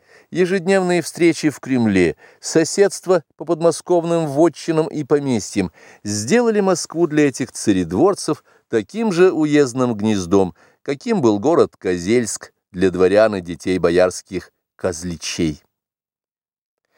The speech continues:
Преобразованные в полки Преображенские и Семёновские и перенесённые на Невское Финское болото, они стали забывать в себе москвичей и чувствовали себя только гвардейцами.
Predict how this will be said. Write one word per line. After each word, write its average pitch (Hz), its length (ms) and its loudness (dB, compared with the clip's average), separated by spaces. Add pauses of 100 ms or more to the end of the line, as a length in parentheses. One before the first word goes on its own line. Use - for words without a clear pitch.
(520)
Преобразованные 180 880 2
в 147 120 -6
полки 160 440 -2
Преображенские 147 880 2
и 135 60 0
Семёновские 143 920 -2 (240)
и 104 140 0
перенесённые 120 840 2
на 117 100 4
Невское 120 480 0
Финское 117 600 0
болото, 107 500 2 (380)
они 202 320 -2
стали 220 440 0
забывать 170 560 2
в - 80 -12
себе 165 300 -2
москвичей 113 760 -4 (240)
и 90 160 -4
чувствовали 185 580 -2
себя 139 360 -6 (320)
только 185 300 -6
гвардейцами. 76 640 -8